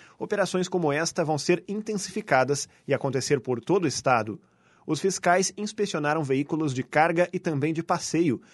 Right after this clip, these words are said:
que muitas vezes são usados para burlar o controle dos órgãos de estado. Quando encontram mercadorias, os auditores fiscais conferem a documentação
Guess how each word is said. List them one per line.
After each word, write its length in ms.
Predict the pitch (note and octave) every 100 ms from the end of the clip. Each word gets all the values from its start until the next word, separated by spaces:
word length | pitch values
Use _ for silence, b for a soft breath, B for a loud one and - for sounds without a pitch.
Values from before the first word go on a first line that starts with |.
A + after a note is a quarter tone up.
| B -
que 100 | G#3
muitas 320 | A3 A3+ C#3+
vezes 240 | E3+ F3
são 160 | F#3 F#3
usados 380 | C#3 D3 D3+ -
para 280 | D#3 D3+
burlar 520 | D#3 D#3+ A#3 F3 E3+ F#3+
o 40 |
controle 440 | - A#2 C3+ C#3+
dos 240 | C3+ B2 A#2+
órgãos 360 | C#3+ E3+ D#3
de 120 | A2 A#2+
estado. 500 | - D#3 C3+ G#2+ - b b b b
Quando 240 | - C3 B2
encontram 420 | A2+ C#3 C3 D3
mercadorias, 760 | D3+ F3 E3+ A3 E3+ F3 - b b
os 160 | - C#3+
auditores 500 | C3+ C#3+ C#3+ C3+ C3
fiscais 440 | A2+ - C#3+ D3
conferem 640 | - F3 F#3 - E3+ D#3 A#2
a 20 |
documentação 720 | B2 C3+ C3 A2 A2 - F#3+